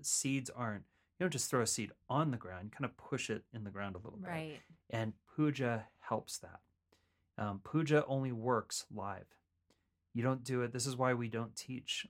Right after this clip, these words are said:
Speaker 1: online. People always ask, "Can you t-, teach online?" But there's, there's,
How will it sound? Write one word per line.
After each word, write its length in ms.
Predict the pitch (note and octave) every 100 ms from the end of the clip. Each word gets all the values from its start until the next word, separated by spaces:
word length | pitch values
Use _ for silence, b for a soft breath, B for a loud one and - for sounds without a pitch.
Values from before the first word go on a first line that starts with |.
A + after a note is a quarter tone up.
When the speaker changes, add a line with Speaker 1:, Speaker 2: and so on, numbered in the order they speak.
| -
Speaker 1:
online. 460 | A#2 G#2+ A#2 A2 G2
People 220 | A2+ G#2
always 260 | G2 G#2 G#2
ask, 260 | G#2+ G2+
"Can 120 | - F#2+
you 80 |
t-, 100 | F#2+ - -
teach 240 | - -
online?" 480 | G2 F#2+ G#2+ A#2 G#2+
But 200 | F#2+ G2+
there's, 400 | G#2+ G2+ G2 F#2+ - _ _ _ -
there's, 520 | A2 A#2 A2+ G#2+